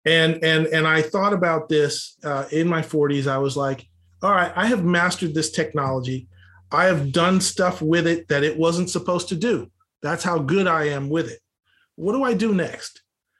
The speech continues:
And I recognize these classes, uh, what I, I, I call the classes of, of ambition. So you start off as a clueless newbie. All you wanna do is ask questions. You want somebody to pay attention to you. So, "Hey, hey, me, me, me, can I, can I do this?"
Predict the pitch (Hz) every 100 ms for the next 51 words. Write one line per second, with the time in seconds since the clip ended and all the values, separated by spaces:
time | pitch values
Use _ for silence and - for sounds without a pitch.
0 | _ _ 180 190 175 180 180 226 262 208
1 | 196 185 165 165 165 - 170 151 139 151
2 | 151 147 - _ _ _ _ 147 147 147
3 | 151 165 175 170 - - 170 160 160 156
4 | 170 160 151 156 - 175 175 185 160 156
5 | 151 143 135 _ - 135 - 151 143 131
6 | - - _ _ _ _ _ _ - 165
7 | 156 156 - _ _ - - - 151 214
8 | 202 202 190 165 147 151 196 196 196 175
9 | 170 165 156 156 147 _ _ _ _ _
10 | - 160 196 208 190 180 165 175 151 160
11 | 156 - 156 139 - 143 143 156 165 185
12 | 175 165 156 156 160 156 156 147 156 165
13 | 143 143 139 143 156 214 196 196 190 190
14 | 220 196 214 202 208 175 180 185 233 -
15 | 208 214 247 302 294 -